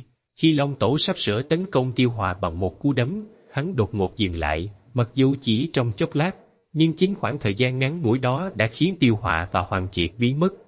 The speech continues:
Thay vào đó, tại vị trí ban đầu của Tiêu Hòa, một luồng ánh sáng lấp lánh xuất hiện bất định. Sau đó, mọi người nhìn thấy toàn bộ không gian bỗng chốc tràn ngập vô số ánh sáng lấp lánh.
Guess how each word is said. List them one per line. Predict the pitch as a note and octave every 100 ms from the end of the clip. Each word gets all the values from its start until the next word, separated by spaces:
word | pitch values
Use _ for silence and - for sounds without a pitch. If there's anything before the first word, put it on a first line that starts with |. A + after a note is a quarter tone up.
| _ -
Thay | A#2 G#2
vào | E2
đó, | F2+ A#2+ E3
tại | A2 A2
vị | G2 F#2+
trí | - E3+
ban | C3+ B2+
đầu | E2+
của | D#2 A2+
Tiêu | - F#2+
Hòa, | - C#2 C#2+ - - -
một | A#2 A2
luồng | A#2 A2+
ánh | D3
sáng | D3 C#3 D#3+ G3
lấp | F#3+
lánh | - D#3
xuất | F#3 G3 -
hiện | F#2+ A2
bất | E3 F#3+ A2+
định. | F2 E2+ G2+ _ _ -
Sau | - A#2
đó, | G#2 A2+ F3+ - _ _
mọi | A#2 C3
người | C3 A#2+
nhìn | A#2+ A#2
thấy | C3+ F3
toàn | A2 G2
bộ | G2 F#2
không | G2 B2+ B2+
gian | B2 A2
bỗng | A2 A2
chốc | F3 - -
tràn | G#2 D#2+ E2 F#2+
ngập | F#2 -
vô | B2 C3
số | - C#3
ánh | D3 C3+
sáng | - D3
lấp | F#3+ F3+
lánh. | B2 C3+